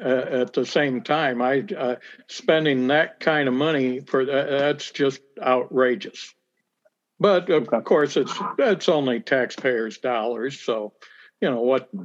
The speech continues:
Speaker 1: doesn't make any difference, right?
Speaker 2: Well, are there any other, uh, outside of the issues that we've talked on, we've, we've hit quite a few of the hot button issues. Are, are there any other, uh, issues that are coming to your mind that are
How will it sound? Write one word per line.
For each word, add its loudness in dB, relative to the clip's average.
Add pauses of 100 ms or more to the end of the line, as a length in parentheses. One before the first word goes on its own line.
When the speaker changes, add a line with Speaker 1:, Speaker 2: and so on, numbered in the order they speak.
(140)
Speaker 1:
doesn't 2
make -4
any 0
difference, -2
right? 0 (2250)
Speaker 2:
Well, 4
are 4
there 6
any 2
other, 2
uh, 4
outside 2
of 0
the 4
issues 0
that 2
we've -2
talked 0
on, 2
we've, 2
we've 2
hit 2
quite 2
a 0
few 4
of 6
the 4
hot 2
button 2
issues. 2
Are, 0 (280)
are 4
there 4
any 4
other, 4
uh, 4
issues 2
that 2
are 4
coming 2
to 2
your 2
mind 2
that 2
are 0